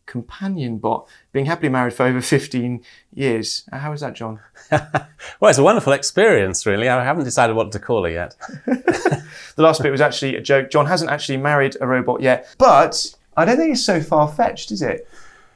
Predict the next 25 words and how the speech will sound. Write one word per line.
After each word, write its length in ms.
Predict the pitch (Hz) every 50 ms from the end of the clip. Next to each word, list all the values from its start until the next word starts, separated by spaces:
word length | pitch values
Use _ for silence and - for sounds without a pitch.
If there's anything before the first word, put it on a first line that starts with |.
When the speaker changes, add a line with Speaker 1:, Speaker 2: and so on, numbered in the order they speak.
| _ _ -
Speaker 2:
That's 220 | 127 156 180 -
absolutely 340 | 170 156 - - 151 143 139
right. 400 | 135 156 180 170 113 104 - -
Um, 400 | - 131 117 117 117 110 113 113
people 260 | - 135 131 127 131
are 240 | 123 117 117 117 117
really 240 | 117 127 135 143 127
talking 400 | - - 139 147 143 127 110 104
about 520 | 101 101 110 110 110 101 104 113 113 - - -
the 420 | 110 113 110 110 104 104 101 98
importance 680 | 73 107 104 - 139 160 170 160 - 110 104 98 -
of 160 | 120 110 101 95
relationships 560 | 107 107 110 107 104 - 107 107 - - -
with 120 | 110 98
machines 560 | 104 101 - - 107 104 107 117 131 123 -
and 180 | 139 139 131 127
the 80 | 127 131
way, 480 | 139 143 143 139 135 135 135 131 120
uh, 100 | 107 110
looking 280 | 113 127 151 156 156 135
in 100 | 120 113
the 80 | 113
future, 600 | 110 - 170 180 151 - - 107 101 107 117 120 117
that, 360 | 120 117 113 - - - -
uh, 260 | 117 113 110 107 110